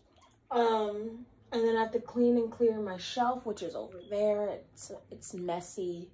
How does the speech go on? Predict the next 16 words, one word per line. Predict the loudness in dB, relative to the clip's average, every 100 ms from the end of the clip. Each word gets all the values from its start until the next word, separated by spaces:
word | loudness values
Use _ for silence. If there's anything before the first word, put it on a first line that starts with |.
| _ -20 _ _ _ _ -20 -6
Um, | 0 4 6 6 2 -2 -8 -18 _ _ _ -10
and | -4 -2
then | -2 -4
I | -4
have | -4 -4 -6 -10 -8
to | -4 -2 -4 -6 -8 -12 -14 _ _ _ _ _ _
make | 6 8
a | 8
detailed | 4 -2 0 0 0
map | 0 0 -2 -6 -12 -6
of | -2 -2 -2 -4 -10 -20 -20 -2 8
all | 8 8
of | 4
my | 2 2
bills | 4 2 4 2 -2 -4
and | -6 -4 -4 -4 -8 -10 -14